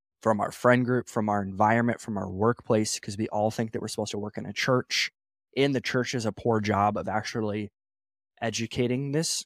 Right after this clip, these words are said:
of how to share Jesus with your friend. It really, if you're a pastor, you work full-time in a church, you're not really working with a lot of people or seeing a lot of people who don't know Jesus. So we do need you in the, in the schools. We do need, do need you in the hospitals,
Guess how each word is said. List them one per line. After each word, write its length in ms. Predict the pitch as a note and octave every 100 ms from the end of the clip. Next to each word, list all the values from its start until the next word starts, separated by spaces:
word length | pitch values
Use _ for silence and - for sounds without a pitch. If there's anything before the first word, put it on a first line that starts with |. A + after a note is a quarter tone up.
| -
of 140 | G#2+
how 200 | - - G#2
to 80 |
share 240 | G#2+ A#2 G#2+
Jesus 380 | G2+ G2+ G#2+ -
with 120 | G2+
your 100 | G2
friend. 440 | - G#2 G2+ A2+
It 120 | A2 -
really, 400 | A#2 A#2 B2+ B2+ _ _ _ _ _
if 80 | A2+
you're 160 | B2
a 60 | A#2+
pastor, 600 | - G2+ G2 - C3 C3
you 160 | A#2+ G2
work 200 | G#2 -
full-time 580 | - A2 - A#2 G#2+
in 80 | G#2
a 80 | G#2
church, 540 | - G2 A2+ - - -
you're 160 | A2+ A2+
not 260 | G#2+ A2
really 200 | B2+ A2+
working 340 | G2 G2+ - G2+
with 160 | G2+
a 60 | G#2+
lot 200 | G2+ G2
of 140 | G2+
people 280 | - G#2 G2
or 60 | G#2+
seeing 280 | - A2 G#2
a 60 |
lot 120 | G#2
of 60 | F#2+
people 200 | G#2 -
who 60 | G3
don't 220 | - -
know 100 | A2
Jesus. 400 | G#2 F#2 F2+ F2
So 300 | - E2+ - _ _ -
we 140 | B2
do 220 | G#2+ A#2+
need 260 | A2+ G#2 G2
you 240 | G#2+ G#2 -
in 200 | A2 G2+
the, 160 | G2+ - -
in 140 | A#2+
the 80 | G#2
schools. 380 | - A2+ G#2 -
We 80 | A2
do 180 | A#2+ A#2
need, 280 | A#2 A2 - B2
do 160 | A#2
need 240 | G#2+ G#2+ G#2+
you 100 | G#2
in 80 |
the 80 | G#2
hospitals, 720 | G2+ G#2 - - - - -